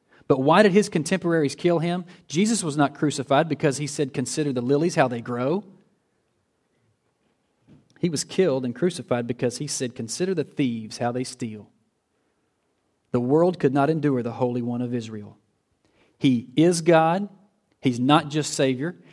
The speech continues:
He's not just Davidic Messiah. He's not just Lord. He is those things. He is all those, and he is eternal God. And listen, he did not come to the manger to identify with us. He came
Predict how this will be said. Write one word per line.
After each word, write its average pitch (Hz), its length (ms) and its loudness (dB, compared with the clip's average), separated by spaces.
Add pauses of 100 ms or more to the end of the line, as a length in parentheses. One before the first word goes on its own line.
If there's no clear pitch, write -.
(120)
He's 131 200 2
not 147 280 2
just 160 200 -8
Davidic 139 360 2
Messiah. 123 580 -4
He's 123 180 -4
not 170 300 2
just 180 180 -2
Lord. 143 420 0
He 139 180 4
is 214 160 2
those 147 180 2
things. 147 540 -4 (1500)
He 143 100 4
is 123 120 0
all 180 280 4
those, 117 320 -2
and 127 140 -6
he 147 120 0
is 123 100 0
eternal 147 340 -4
God. 123 260 -2
And 127 100 -4
listen, 127 280 -4 (320)
he 185 520 0 (200)
did 120 140 0
not 147 500 0
come 180 500 -2
to 139 100 -6
the 123 80 -2
manger 160 500 0
to 147 160 -4
identify 135 420 -2
with 170 160 -2
us. 107 420 -8 (720)
He 175 260 0
came 202 560 0